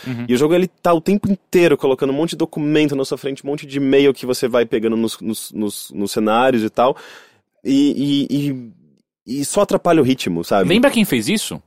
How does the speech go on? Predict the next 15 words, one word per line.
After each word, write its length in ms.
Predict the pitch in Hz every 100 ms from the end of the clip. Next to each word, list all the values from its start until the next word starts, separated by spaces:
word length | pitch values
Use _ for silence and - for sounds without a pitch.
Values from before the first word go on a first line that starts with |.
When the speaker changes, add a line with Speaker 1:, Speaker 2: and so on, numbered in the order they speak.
| _ _ _ -
Speaker 2:
Hum. 200 | 113 95
Speaker 1:
Assassin's 380 | 110 151 156 -
Creed. 220 | 127 90 _ _ _ _ _ _ _ _ _ - _ _
Os 180 | 113 - -
primeiros 420 | 170 147 196 226
Assassin's 280 | 190 160 131
Creed, 300 | - 180 156
eles, 160 | 127 135
eles 240 | 107 127
ficavam 260 | - 156 160
enf-, 240 | 156 - -
enfiando 460 | 110 131 - 160
na 60 | 127
sua 140 | -
cara 420 | - 131 156 135